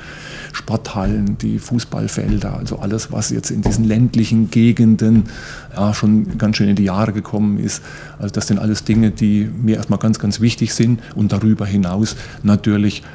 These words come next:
auch der Spitzensport noch mal wieder anders aufgestellt wird, denn wir haben gute, tolle Leistungen gesehen, auch bei Weltmeisterschaften, Olympischen Spielen, also Hut ab auch vor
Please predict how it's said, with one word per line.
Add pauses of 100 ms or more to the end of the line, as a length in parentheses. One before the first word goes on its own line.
(160)
auch
der
Spitzensport (200)
noch
mal (140)
wieder
anders
aufgestellt
wird,
denn
wir
haben (300)
gute,
tolle
Leistungen
gesehen, (340)
auch
bei
Weltmeisterschaften,
Olympischen
Spielen,
also
Hut
ab
auch
vor